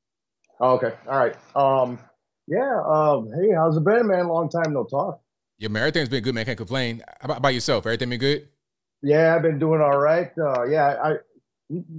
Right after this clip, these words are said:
Speaker 1: you just like one of my comments on your Facebook page, so, uh, I, I'm not sure if you exactly know who I am on that, on that spectrum, but, uh, you know, do you,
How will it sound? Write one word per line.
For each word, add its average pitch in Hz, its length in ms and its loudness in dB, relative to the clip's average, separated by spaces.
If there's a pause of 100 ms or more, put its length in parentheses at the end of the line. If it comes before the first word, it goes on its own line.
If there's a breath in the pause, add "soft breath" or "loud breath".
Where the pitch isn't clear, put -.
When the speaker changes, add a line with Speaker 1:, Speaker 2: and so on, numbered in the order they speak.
(220)
Speaker 1:
you 170 80 -8
just 185 180 2
like 180 220 2
one 170 160 2
of 156 60 0
my 135 160 0
comments 131 440 -4
on 113 160 -4
your 101 140 -6
Facebook 123 460 -10 (480)
page, 78 160 -10 (100)
so, 85 140 -8 (680)
uh, 82 220 -4 (360)
I, 104 280 -6
I'm 110 140 0
not 113 280 2
sure 139 80 -10
if - 80 -18
you 123 80 0
exactly 127 380 4
know 117 160 4
who 131 160 2
I 120 180 4
am 113 160 -2
on 107 140 -2
that, 107 220 -2 (100)
on 107 140 -4
that 107 180 0
spectrum, 95 420 -6 (160)
but, 85 240 -8
uh, 87 160 -2 (1400)
you 135 120 2
know, 151 180 4
do 123 120 0
you, 135 80 4